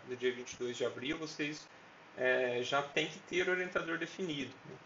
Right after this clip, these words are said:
Orientadora definida, aqui vocês já estarão bem avançados na disciplina, né? Já terá passado aí mais de um mês da nossa disciplina. Então,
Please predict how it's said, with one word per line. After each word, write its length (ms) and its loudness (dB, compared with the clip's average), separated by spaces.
Orientadora 500 -4
definida, 400 -6
aqui 220 -4
vocês 260 -4
já 100 0
estarão 380 2
bem 220 -2
avançados 840 4
na 200 -2
disciplina, 500 -10
né? 80 -12
Já 80 0
terá 320 2
passado 680 4
aí 180 2
mais 340 0
de 120 -4
um 40 -2
mês 300 2
da 100 0
nossa 280 -2
disciplina. 580 -6
Então, 800 0